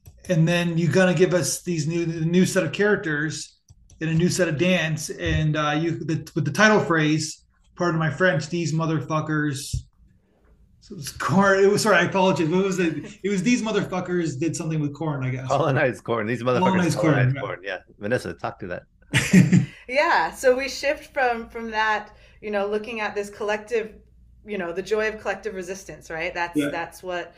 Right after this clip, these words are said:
Speaker 3: um, El Camutal, Manos que nos dan, that's what that piece was about. And then we go into, following the interview, a piece called These Motherfuckers Colonized Corn.
Speaker 1: Yeah.
Speaker 3: And you, you go to three dancers in the fields, right?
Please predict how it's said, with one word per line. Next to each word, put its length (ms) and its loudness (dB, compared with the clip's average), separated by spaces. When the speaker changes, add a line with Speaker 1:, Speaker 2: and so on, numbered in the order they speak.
Speaker 3:
um, 340 -6
El 120 -10
Camutal, 760 -6
Manos 260 -8
que 100 -12
nos 160 -10
dan, 220 -4
that's 160 -12
what 140 -12
that 180 -4
piece 160 -12
was 140 -8
about. 340 -8
And 80 -8
then 140 -6
we 100 -10
go 220 -6
into, 520 -8
following 360 -8
the 120 -8
interview, 440 -10
a 100 -10
piece 300 -14
called 380 -10
These 120 -12
Motherfuckers 560 -12
Colonized 380 -20
Corn. 360 -20
Speaker 1:
Yeah. 220 2
Speaker 3:
And 140 -6
you, 260 -8
you 140 -14
go 200 -2
to 120 -6
three 800 -8
dancers 640 -6
in 140 -10
the 80 -8
fields, 600 -8
right? 420 -6